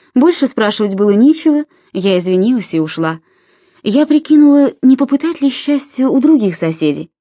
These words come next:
Но вряд ли кто-то мог преуспеть там, где спасовала сама Кэрол через букву «Э». Скарборо-Уок находился всего в миле, если лететь туда, как ворона по прямой.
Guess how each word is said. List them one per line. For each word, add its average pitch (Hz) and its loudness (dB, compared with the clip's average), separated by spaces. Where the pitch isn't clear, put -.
Но 233 2
вряд 269 2
ли 220 0
кто-то 214 -4
мог 226 -2
преуспеть 214 -4
там, 277 -2
где 208 -2
спасовала 214 -4
сама 220 -2
Кэрол 156 -8
через 196 -6
букву 170 -6
«Э». 143 -12
Скарборо-Уок 269 -2
находился 254 0
всего 262 -2
в 277 0
миле, 180 0
если 208 -4
лететь 302 -2
туда, 185 -4
как 196 -8
ворона 220 0
по 226 -8
прямой. 190 -4